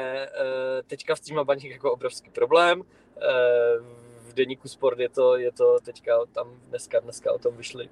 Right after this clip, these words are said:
nějaká, nějaké, eh, článek, kde byly datové podklady k tomu. A jedním z důvodů, proč má podle mě jako Baník horší přechodovku, je to, že nemá prostě ve středu zálohy Dana Tetoura.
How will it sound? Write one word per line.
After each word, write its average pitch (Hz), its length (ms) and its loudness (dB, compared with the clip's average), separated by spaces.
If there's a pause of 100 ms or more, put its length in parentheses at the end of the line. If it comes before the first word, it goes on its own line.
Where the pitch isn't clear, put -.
(580)
nějaká, 113 420 2
nějaké, 113 460 -6 (480)
eh, 120 260 6
článek, 123 360 6
kde 120 100 -2
byly 120 200 -2
datové 113 320 2
podklady 160 400 2
k - 80 -16
tomu. 143 300 2 (960)
A 120 440 6 (560)
jedním 135 320 -6
z 117 40 -14
důvodů, 117 340 0
proč 120 200 0
má 123 140 2
podle 117 240 -4
mě 127 120 -4
jako 117 180 -4
Baník 120 280 -6
horší 120 220 -4
přechodovku, - 520 -4
je 113 100 0
to, 117 260 4
že 127 120 -8
nemá 113 360 -2
prostě - 420 -4
ve 95 80 -6
středu - 320 -8
zálohy 117 360 0
Dana 127 200 -6
Tetoura. 90 460 -6